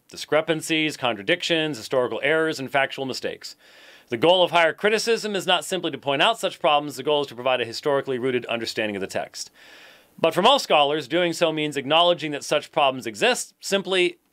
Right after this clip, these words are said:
at the starting point." Now, I just stop right there. Applying what Ehrman was saying about the New Testament, the Quran,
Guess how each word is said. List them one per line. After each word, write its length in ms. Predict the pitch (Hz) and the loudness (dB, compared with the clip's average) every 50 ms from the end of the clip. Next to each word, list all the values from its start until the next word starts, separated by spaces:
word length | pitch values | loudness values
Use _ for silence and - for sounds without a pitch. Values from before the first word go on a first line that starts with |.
| _ _ - | _ _ -2
at 160 | 131 135 - | -2 -2 -2
the 60 | 139 | -4
starting 360 | - - 160 143 139 123 107 | -2 2 2 2 2 0 -4
point." 260 | 90 - 104 87 - - | -6 -8 -10 -10 -6 -2
Now, 120 | 123 131 | 0 0
I 60 | 151 | 0
just 120 | 180 - - | 0 0 2
stop 240 | - 208 202 196 | 4 4 4 4
right 160 | 202 180 160 - | 2 0 0 0
there. 160 | 156 113 - - _ _ _ _ _ _ _ _ _ _ _ _ _ _ _ _ _ _ _ - - - - - - - _ _ - - - - - - - - - - - - _ _ _ _ _ _ _ _ _ _ _ _ _ _ _ _ - | -2 -4 -4 -8 _ _ _ _ _ _ _ _ _ _ _ _ _ _ _ _ _ _ _ -20 -20 -20 -20 -20 -20 -20 _ _ -20 -20 -20 -20 -20 -20 -20 -20 -20 -20 -20 -20 _ _ _ _ _ _ _ _ _ _ _ _ _ _ _ _ 0
Applying 880 | 156 - - - 165 165 160 170 175 185 202 220 233 247 262 294 247 - _ _ _ _ _ _ _ _ _ _ _ _ _ _ _ _ | 0 0 0 2 4 6 8 8 8 6 6 4 2 2 0 -4 -8 -12 _ _ _ _ _ _ _ _ _ _ _ _ _ _ _ _
what 200 | - 151 175 - | 0 0 2 2
Ehrman 480 | 160 160 165 170 180 190 196 185 - | 2 2 2 4 2 2 0 -4 -4
was 140 | 151 170 156 | -4 -4 -2
saying 300 | - 180 170 160 156 156 | 2 2 4 4 4 2
about 140 | 151 143 143 | 2 0 0
the 60 | 151 | 0
New 160 | 151 160 180 | 0 0 0
Testament, 500 | 180 180 156 127 107 - - 110 113 120 | 0 2 0 0 0 -2 -6 -12 -14 -10
the 120 | 127 131 120 | -8 -10 -6
Quran, 480 | - 151 170 180 160 117 101 - - | -2 0 0 0 0 -2 -4 -8 -14